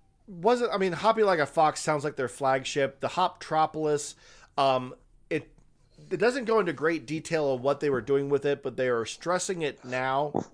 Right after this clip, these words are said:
Well, the, uh, Ramsey, uh, uh, noticed that had been popping up everywhere,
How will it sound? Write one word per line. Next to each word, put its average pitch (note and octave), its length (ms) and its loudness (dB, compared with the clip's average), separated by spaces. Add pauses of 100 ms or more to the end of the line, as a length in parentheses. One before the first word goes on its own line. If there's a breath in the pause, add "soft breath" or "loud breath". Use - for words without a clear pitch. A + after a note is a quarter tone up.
(680 loud breath)
Well, D#3+ 180 8
the, D3+ 300 2
uh, C#3 280 6
Ramsey, E3+ 460 2 (140)
uh, C#3 40 -2
uh, B2+ 340 0
noticed C#3+ 360 2
that B2 120 -2
had B2 180 -4
been A2+ 160 -6
popping C3+ 400 -2
up B2 160 -4
everywhere, C#3+ 540 -2